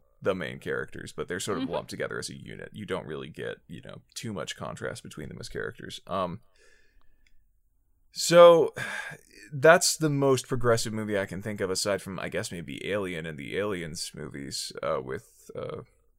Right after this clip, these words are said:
Speaker 1: fuck, uh, Sigourney
Speaker 2: Sigourney
Speaker 1: Weaver.
Speaker 2: Weaver.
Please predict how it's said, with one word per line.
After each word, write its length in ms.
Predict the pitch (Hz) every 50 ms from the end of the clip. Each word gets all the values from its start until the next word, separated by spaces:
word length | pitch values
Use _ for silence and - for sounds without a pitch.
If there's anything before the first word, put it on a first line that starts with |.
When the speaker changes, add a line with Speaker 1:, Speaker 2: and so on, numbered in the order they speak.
| _ _ _ _ _ _ - - - - - - - -
Speaker 1:
fuck, 500 | - - - - - - - - - - - -
uh, 200 | - 80 76 71
Sigourney 420 | - - - - - - 85 - 254
Speaker 2:
Sigourney 320 | - 247 240 233 - - -
Speaker 1:
Weaver. 60 | -
Speaker 2:
Weaver. 380 | 226 226 220 214 233 247 247